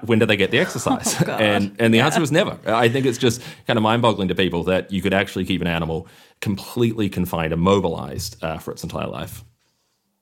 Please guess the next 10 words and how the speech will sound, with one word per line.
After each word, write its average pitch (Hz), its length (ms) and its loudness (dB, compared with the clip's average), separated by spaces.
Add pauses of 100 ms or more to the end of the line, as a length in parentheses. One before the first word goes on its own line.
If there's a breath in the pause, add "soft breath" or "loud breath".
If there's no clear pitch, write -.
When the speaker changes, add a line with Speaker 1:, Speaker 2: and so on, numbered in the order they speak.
(280)
Speaker 2:
Yeah, 214 440 4
the 220 180 0
brain 320 380 4
does 269 300 0
these 233 200 0
mental 214 340 0
gymnastics 202 720 -2
to 185 80 -4
be 190 180 0
like, 180 420 0